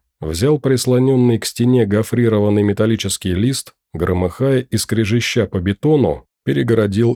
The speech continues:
им вход, после чего приковылял к нам. Голени у него были в обмотках, а ступни в тапках с задниками. Быстро взглянув на нас снизу вверх,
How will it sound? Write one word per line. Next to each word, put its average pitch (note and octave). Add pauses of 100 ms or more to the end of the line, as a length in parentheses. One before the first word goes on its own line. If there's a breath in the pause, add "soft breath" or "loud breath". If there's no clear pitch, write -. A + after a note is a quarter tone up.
им G2+
вход, - (360)
после F2+
чего B2 (100)
приковылял G2
к -
нам. D#2+ (500)
Голени C3
у A#2+
него A#2
были A#2
в G#2+
обмотках, F#2 (140)
а G#2
ступни A#2
в -
тапках A2
с G2
задниками. E2 (460)
Быстро C#3
взглянув A#2+
на A#2
нас B2
снизу A2
вверх, A#2+